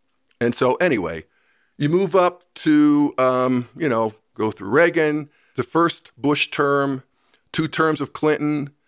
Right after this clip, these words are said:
two terms of George W. Bush, and the orange economy takes us right up to the economic meltdown, the Great Recession of two thousand and eight, and the election of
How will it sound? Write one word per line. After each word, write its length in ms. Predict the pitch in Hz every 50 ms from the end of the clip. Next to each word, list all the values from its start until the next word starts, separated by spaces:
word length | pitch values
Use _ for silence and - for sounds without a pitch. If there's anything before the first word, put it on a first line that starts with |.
| _ _ _
two 180 | - - 156 151
terms 460 | 147 - 160 147 151 147 147 131 -
of 260 | - 127 120 120 117 - _ _ _ _ _
George 360 | - 135 139 139 143 - -
W. 280 | 143 139 143 139 139 139
Bush, 540 | 117 127 135 131 131 127 - - - - - _ _ _ _ _ _ _ - - _ _ -
and 500 | 123 123 123 127 131 135 131 123 123 - _ -
the 220 | 131 120 131 131
orange 320 | - 127 135 147 165 160
economy 460 | 147 - - 151 143 143 147 143 143 143
takes 320 | - - 127 127 123 -
us 160 | 117 110 -
right 280 | 117 113 120 135 143 147
up 280 | 151 147 151 - - - - _ _ _ _ _ _ _
to 340 | - - 143 135 135 135 131
the 380 | 110 123 123 120 123 120 113 - _ _ _ _ -
economic 580 | 147 160 - 190 180 170 165 165 165 160 156 -
meltdown, 680 | 131 135 131 131 127 - - 113 110 107 107 107 104 98
the 100 | 107 101
Great 320 | - 110 131 151 165 - -
Recession 720 | 127 160 202 208 - - 113 95 - - - - - - _ _ _ _ _ _ _ _ _ _ _ _
of 220 | 113 113 113 -
two 160 | - - 147 131
thousand 480 | - 147 135 127 127 127 - 117 107
and 140 | 107 104 - - -
eight, 360 | 151 117 90 87 - - - _ _ _ _ _ _ _ _ _ _ - -
and 180 | 117 120 117
the 120 | 113 120 117
election 520 | 107 113 117 120 - - - 127 120 117 -
of 420 | 104 101 101 104 104 101 - _